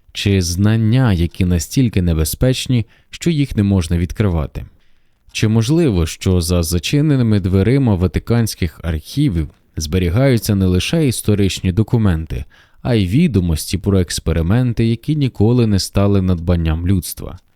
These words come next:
Чи є там докази існування втрачених цивілізацій, сліди контактів із невідомими формами життя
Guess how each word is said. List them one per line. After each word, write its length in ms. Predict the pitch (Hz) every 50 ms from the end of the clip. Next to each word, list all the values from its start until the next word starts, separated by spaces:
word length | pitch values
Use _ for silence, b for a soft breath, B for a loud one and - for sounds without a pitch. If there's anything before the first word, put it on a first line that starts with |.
| _ _ _ _ _ _ _ _ -
Чи 140 | - 104
є 120 | 113 160 180
там 240 | - 175 151 123 98
докази 500 | 92 139 170 165 - 123 104 98 104 101
існування 600 | 92 - - 104 98 95 127 139 139 131 113 101
втрачених 600 | - - - 113 113 - - - 101 98 90 -
цивілізацій, 920 | - - 90 85 87 80 87 80 76 87 113 123 123 107 - - 104 92
сліди 380 | - - - 95 104 120 143 143
контактів 760 | - 123 113 98 - 127 135 139 127 - - 113 101 - -
із 180 | 110 95 85 95
невідомими 760 | 98 95 85 87 90 82 90 123 135 139 135 127 120 120 113
формами 500 | 104 - - 107 104 101 95 92 90 85
життя 540 | 80 - 80 78 - - - 101 110 113 107